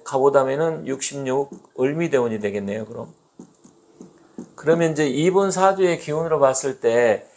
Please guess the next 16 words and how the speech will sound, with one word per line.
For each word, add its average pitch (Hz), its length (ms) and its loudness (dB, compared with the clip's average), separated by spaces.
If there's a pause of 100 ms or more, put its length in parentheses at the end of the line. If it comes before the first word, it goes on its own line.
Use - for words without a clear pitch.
(240)
이 160 200 -2
경진일주, 165 1160 0
일주가 175 680 4
일단 143 480 0
중요합니다. 147 720 -4
그래서 120 240 -4
이 123 140 -6
경진일주는 139 920 -4
뭐냐? 110 540 0 (480)
어, 117 140 0
이 131 200 -2
경진일주는 175 840 0
사주에서 160 960 2 (1700)
개강살이라고 151 840 4
합니다. 104 340 -2
개강. 113 460 -8